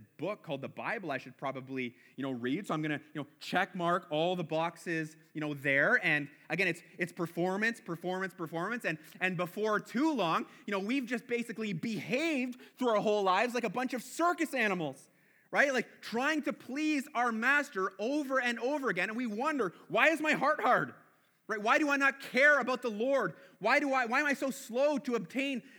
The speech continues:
a-, and receive and love the gospel of Jesus Christ? Well, I have the reason why. It's because we don't spend any time in it. We don't know it. We don't teach it. We're not discipling people in it. And so they grow up years and years, and we're the product of this.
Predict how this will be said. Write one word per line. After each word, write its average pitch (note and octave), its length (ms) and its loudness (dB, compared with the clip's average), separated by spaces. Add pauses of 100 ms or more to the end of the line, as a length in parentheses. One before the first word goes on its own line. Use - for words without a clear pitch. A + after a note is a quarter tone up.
a-, - 40 -6
and A3 500 -2
receive C4+ 600 -2
and G#3 320 -2
love C#4 380 2 (220)
the G#3 80 -2
gospel B3+ 400 0
of A3 80 -2
Jesus B3 260 -4
Christ? C#4 260 -2
Well, A3+ 120 0
I A#3 160 4
have C#4+ 180 4
the A3+ 60 -2
reason G#3 260 -4
why. F3+ 220 2
It's - 240 -10
because B3 160 -2
we C4+ 60 0
don't C#4 180 0
spend C#4 240 2
any C#4 100 0
time D4 300 2
in C4 60 2
it. F#3 140 -2 (240)
We A3 120 -4
don't C4+ 220 0
know C#4 260 2
it. G#3 100 2
We A3 100 -4
don't C4+ 280 -2
teach D4 300 -2
it. G#3+ 100 -2
We're G#3+ 80 -2
not B3+ 160 -2
discipling C4 640 -6
people G#3+ 320 -6
in G3 160 -6
it. F3 240 -6 (880)
And G3+ 80 -2
so B3+ 80 -4
they B3 140 2
grow C4 260 2
up C4+ 160 2
years C#4 240 -2
and C4+ 80 -4
years, C4 180 0
and G#3+ 160 -2
we're D#4 200 0
the D4 60 -6
product C#4 500 0
of G3+ 100 -8
this. F3 400 -2